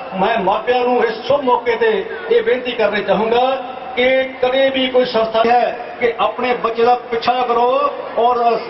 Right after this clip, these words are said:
ਇਸ ਸਕੂਲ ਦੇ ਨਾਲ ਜਿੱਥੇ ਵੀ ਤੁਹਾਡਾ ਬੱਚਾ ਪੜ੍ਹਦਾ ਹੈ ਉਹਦੇ ਨਾਲ ਰਾਬਤਾ ਕਾਇਮ ਰੱਖੋ, ਆਪਣੇ ਅਧਿਆਪਕਾਂ ਨੂੰ ਮਿਲੋ, ਆਪਣੇ ਬੱਚੇ ਦੀ ਜਾਣਕਾਰੀ ਲਓ, ਉਹਦੇ ਨਾਲ ਤੁਹਾਡਾ ਬੱਚਾ ਛਾਲਾ ਮਾਰਦਾ ਹੋਇਆ ਅੱਗੇ ਵਧੇਗਾ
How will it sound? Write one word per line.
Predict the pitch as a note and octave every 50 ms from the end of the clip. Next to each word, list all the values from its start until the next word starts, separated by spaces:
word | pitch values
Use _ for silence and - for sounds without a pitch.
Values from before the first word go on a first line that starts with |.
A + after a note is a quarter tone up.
| -
ਇਸ | - B3 C4+ -
ਸਕੂਲ | - - - A#3 A#3+ A#3+
ਦੇ | A#3 A#3+
ਨਾਲ | A#3 A3 G#3 A3 A#3+ A#3+
ਜਿੱਥੇ | A#3 - - - C4+
ਵੀ | D4+ D#4
ਤੁਹਾਡਾ | D4 C4 B3 A#3
ਬੱਚਾ | A#3 G#3+ G#3+ - G#3+ G3+
ਪੜ੍ਹਦਾ | G3+ G#3 G#3 G#3 A3 F#3+
ਹੈ | F#3 F3+ F#3 E3+ - - - - - -
ਉਹਦੇ | A#3 B3+ C4 B3+ A#3
ਨਾਲ | A3+ A3 G#3+ F#3+ E3
ਰਾਬਤਾ | D#3+ F#3+ - - - B3 A3+
ਕਾਇਮ | A3+ G#3+ G3+ G3 G3+ G#3
ਰੱਖੋ, | G3+ - G3+ G#3 G3+ G3 - - - - -
ਆਪਣੇ | - F#3+ - G#3+ G#3+
ਅਧਿਆਪਕਾਂ | G#3 G3 F#3 F3+ - - C4+ C4+
ਨੂੰ | C4 B3
ਮਿਲੋ, | A3 G#3+ G#3+ G#3+ G#3 G3+ G3+ - - - -
ਆਪਣੇ | - G#3 - A#3 A#3 A3+
ਬੱਚੇ | A3+ G#3 G3 - A3+
ਦੀ | A#3 A3+
ਜਾਣਕਾਰੀ | - F3+ F#3+ A#3 - C4 C4 B3 A#3
ਲਓ, | G3+ G3+ G3 G3 F#3+ F#3+ - - - - - - -
ਉਹਦੇ | C#4+ D4 D#4 D4+ D4
ਨਾਲ | A#3 A3 A3 A3+ A#3 A#3 A3 G#3 F#3+ F3+ - - - - -
ਤੁਹਾਡਾ | A#3 G3+ F#3 - B3 A3+
ਬੱਚਾ | G#3+ G3 G3 G3+ G3+ G3+
ਛਾਲਾ | - - - G3+ A#3 F3+ F3+
ਮਾਰਦਾ | G3 F#3+ F#3 F#3 F#3 G3+
ਹੋਇਆ | E3 F3 F3+
ਅੱਗੇ | F3 E3 F3+
ਵਧੇਗਾ | F3 F3 - A3 A3+ A3 G#3+ G#3+ B3 C#4 C#4 C#4